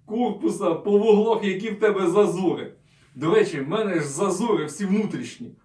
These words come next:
В мене з-, зовні-, на з-, зовнішніх зазорів жодного немає. Я й плював ото на них, тому що всі зазори, вони внутрішні,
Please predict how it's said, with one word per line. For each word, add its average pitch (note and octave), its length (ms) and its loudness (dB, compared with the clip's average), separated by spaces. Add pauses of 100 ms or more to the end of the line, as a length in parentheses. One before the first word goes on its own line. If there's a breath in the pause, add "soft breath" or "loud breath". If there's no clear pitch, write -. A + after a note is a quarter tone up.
В D3 40 -14
мене G#3 340 0
з-, D#3 440 -8
зовні-, E3 520 -2 (340)
на F3 140 2
з-, D#3+ 180 -2 (1300 loud breath)
зовнішніх E3+ 720 -4
зазорів E3 680 -2
жодного E3 520 -2
немає. C#3+ 720 -4 (180)
Я A#3+ 200 0
й G3+ 120 -2
плював A#3+ 520 -2
ото E3 180 -2
на F#3 140 0
них, G#3 180 -2
тому G3 180 -2
що F#3 180 -4
всі G#3 180 -8
зазори, E3+ 460 -2
вони D#3+ 200 -4
внутрішні, F#3 680 -6